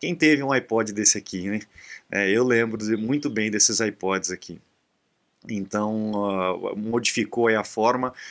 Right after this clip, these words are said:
foi o prenúncio da tela touch, né? Da tela touchscreen, que era justamente essa rodinha aqui onde você passava o dedo e,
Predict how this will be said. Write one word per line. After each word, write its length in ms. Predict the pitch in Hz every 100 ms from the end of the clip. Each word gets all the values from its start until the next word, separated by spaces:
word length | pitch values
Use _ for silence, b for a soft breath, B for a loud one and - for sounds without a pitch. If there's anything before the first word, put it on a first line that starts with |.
| B
foi 260 | - 131 135
o 400 | 135 131 127 113
prenúncio 640 | - 143 135 165 160 - 110
da 240 | 101 107
tela 300 | - 113 117
touch, 480 | 117 - 123 123 101
né? 180 | 107 139 -
Da 120 | 95
tela 240 | - 101 101
touchscreen, 600 | 107 101 - 113 127 135 B B B _
que 80 | 110
era 100 | 107
justamente 720 | 120 - 131 113 117 - 120
essa 300 | 107 - 113
rodinha 500 | 104 110 95 101 101
aqui 240 | 98 107
onde 160 | 104 104
você 300 | 98 104 107
passava 480 | - 107 - 98 95
o 20 |
dedo 380 | 85 95 98 104
e, 180 | 104